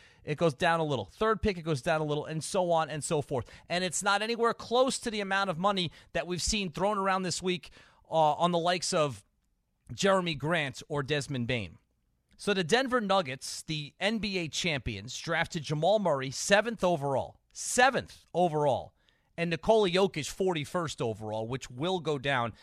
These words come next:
as the greatest single draft pick in terms of value in the history of the N B A. They drafted Michael Porter Junior with the fourteenth overall pick. Now, why were they able to pick Michael Porter Junior and take a chance on him?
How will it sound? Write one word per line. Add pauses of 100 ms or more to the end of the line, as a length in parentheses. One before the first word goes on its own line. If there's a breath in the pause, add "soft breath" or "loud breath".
(140 loud breath)
as
the
greatest
single
draft
pick
in
terms
of
value
in
the
history
of
the
N
B
A. (420 loud breath)
They
drafted
Michael
Porter
Junior
with
the
fourteenth
overall
pick. (180 soft breath)
Now, (160 soft breath)
why
were
they
able
to
pick
Michael
Porter
Junior
and
take
a
chance
on
him?